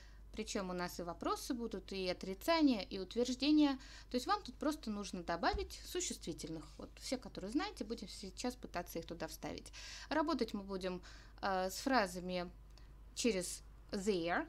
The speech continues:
то есть что-то где-то находится, причём у нас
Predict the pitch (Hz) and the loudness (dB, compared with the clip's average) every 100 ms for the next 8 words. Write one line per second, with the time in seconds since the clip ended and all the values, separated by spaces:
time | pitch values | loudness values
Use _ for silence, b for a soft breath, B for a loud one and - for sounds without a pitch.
0 | - 202 - 294 285 190 185 190 175 165 | 0 0 4 2 2 -2 -2 -2 0 -2
1 | - 175 160 175 - 254 302 226 - 190 | -2 -2 -2 -4 -2 -2 0 -2 -2 -2
2 | 185 185 175 170 - - | -2 0 2 0 -4 -8